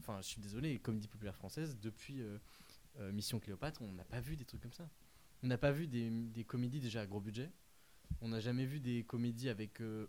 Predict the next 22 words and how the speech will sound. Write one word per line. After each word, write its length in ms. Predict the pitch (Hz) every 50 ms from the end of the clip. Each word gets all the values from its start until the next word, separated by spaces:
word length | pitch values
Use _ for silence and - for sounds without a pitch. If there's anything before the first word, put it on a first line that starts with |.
| - -
autant 420 | 165 147 139 131 - 156 151 143
un 160 | 123 113 110 107
cast 460 | - - 135 135 - - - - 117
d'ensemble, 720 | 113 113 110 120 120 127 123 - - 139 139 135 123 113 107
euh, 280 | 107 104 101 101 101 98 -
énorme. 520 | 165 147 143 143 147 147 139 131 113 107 107 - - - - - - - - - - - - -
Euh, 540 | 113 113 110 107 104 101 101 98 95 95 95 85 85 78 73 73 67 73 76 82 92
le 140 | 117 120 117
peu 260 | - - 143 147 151
de, 260 | 135 131 127 120 113
de 340 | 110 107 110 117 110 107 104
films 280 | - - - - 123 110
comme 160 | - 120 113
ça 140 | - - 113
qu'il 180 | - - -
y 80 | 147 165
a, 40 | 170
c'est 180 | 156 - 123
des 120 | 101 107 104
trucs, 280 | - - 160 160 -
euh, 440 | 120 101 98 98 95 98 98 92 80 - -
américains. 420 | 104 101 98 104 104 - 147